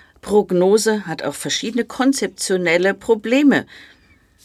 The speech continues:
Was machen Algorithmen? Wie funktionieren sie überhaupt? Ich habe ja schon Big Data erwähnt. Das ist ein Wort in aller Munde heutzutage.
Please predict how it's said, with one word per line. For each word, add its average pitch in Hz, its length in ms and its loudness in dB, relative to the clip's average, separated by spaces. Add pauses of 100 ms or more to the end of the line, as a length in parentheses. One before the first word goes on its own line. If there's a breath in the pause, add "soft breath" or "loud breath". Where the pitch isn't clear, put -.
(2000)
Was 247 580 -4 (600)
machen 233 280 -2
Algorithmen? 160 600 -4
Wie 208 100 -2
funktionieren 233 600 0
sie 196 160 -2
überhaupt? - 560 -8 (1200 loud breath)
Ich 190 140 -4
habe 208 160 2
ja 196 40 2
schon 165 340 -4 (300)
Big 180 260 0
Data 151 320 0
erwähnt. 131 720 -6 (600 loud breath)
Das 147 300 0
ist - 460 -6
ein 147 240 0
Wort 165 200 -2
in 156 200 -2
aller 139 320 0
Munde 143 680 -2
heutzutage. 135 840 -6